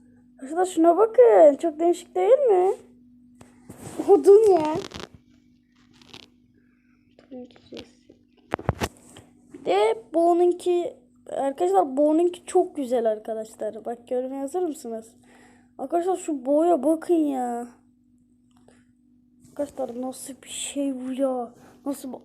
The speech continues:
asalet? Arkadaşlar şimdi dostluk maçına gireceğiz. Dostluk maçı. Savaş topu değil.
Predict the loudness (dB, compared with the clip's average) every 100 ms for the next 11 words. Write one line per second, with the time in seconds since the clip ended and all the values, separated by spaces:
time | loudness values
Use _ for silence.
0 | _ -4 -4 -4 -2 0 -2 -6 -10 -20
1 | _ _ _ _ _ _ _ _ -16 -12
2 | -4 -2 -2 _ -20 -10 -6 -6 -4 -2
3 | -2 -4 -14 -8 -8 -8 -10 -10 -8 -10
4 | -6 -4 -4 -8 -20 -20 -20 -16 -14 -14
5 | -16 -18 -18 -18 -12 -10 -10 -16 _ _
6 | _ -20 -20 -20 _ -8 -6 -6 -10 -16
7 | -14 -12 -10 -10 -12 -16